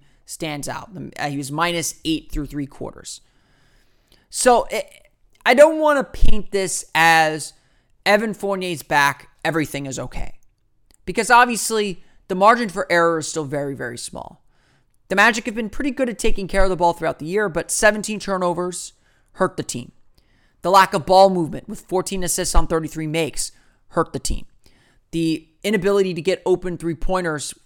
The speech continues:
for whatever reason, five for twenty and twenty-three point attempts by itself, I think, is, is bad as well. I, like, I, I think the Magic's ideal is probably at thirty. That's when you,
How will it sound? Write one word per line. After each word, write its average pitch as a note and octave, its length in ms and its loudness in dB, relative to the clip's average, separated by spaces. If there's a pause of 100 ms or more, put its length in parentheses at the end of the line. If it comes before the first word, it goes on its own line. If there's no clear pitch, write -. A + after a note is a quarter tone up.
for E3 140 -4
whatever F3 380 0
reason, F3 420 -14 (380)
five D3+ 220 2
for D#3 100 -6
twenty D#3+ 420 -4
and - 160 -12
twenty-three G3 440 -8
point D#3 200 -8
attempts C#3 320 -4
by C3 240 -2
itself, - 500 -2
I - 60 -12
think, - 220 -18
is, D#3+ 160 -16
is F3 160 -18
bad - 420 -18
as - 140 -12
well. B2+ 160 -6
I, - 200 -10
like, C#3 220 -10
I, - 120 -6
I D#3 100 -4
think E3 220 -10
the D#3 60 -8
Magic's D3 440 -4
ideal B2 360 -8
is C#3 80 -10
probably C3 440 -8
at - 120 -18
thirty. D3 380 -6 (1300)
That's D#3+ 240 -4
when E3 100 -4
you, D3 200 -8